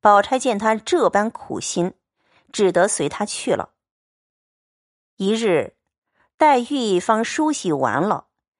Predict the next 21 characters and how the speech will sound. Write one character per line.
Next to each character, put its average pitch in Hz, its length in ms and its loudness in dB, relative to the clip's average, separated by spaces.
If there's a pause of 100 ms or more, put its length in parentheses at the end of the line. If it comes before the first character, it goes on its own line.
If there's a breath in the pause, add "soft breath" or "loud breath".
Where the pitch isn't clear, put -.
(280)
只 226 100 0
见 240 240 0
香 269 340 0
菱 170 300 -2 (160)
笑 330 320 2
吟 175 300 0
吟 147 180 0
地 160 300 0
送 254 200 -4
了 151 120 0
书 208 260 -2
来， 165 200 -4 (580)
又 254 180 4
要 208 140 4
换 220 240 -2
度 208 280 -2
律。 147 300 -6 (720)
黛 247 200 4
玉 226 180 -4
笑 - 320 2
道 - 240 -6